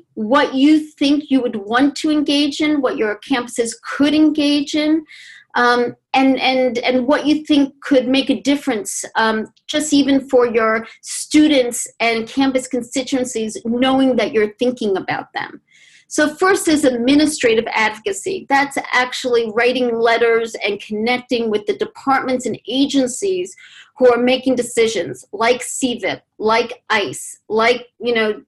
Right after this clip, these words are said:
Department of Homeland Security as a whole or Department of State. Can you extend, can you automatically extend employment authorization documents? Can you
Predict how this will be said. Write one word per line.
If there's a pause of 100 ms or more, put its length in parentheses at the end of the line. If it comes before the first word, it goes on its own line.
(160)
Department
of
Homeland
Security
as
a
whole
or
Department
of
State. (760)
Can
you
extend,
can
you
automatically
extend (600)
employment
authorization
documents?
Can
you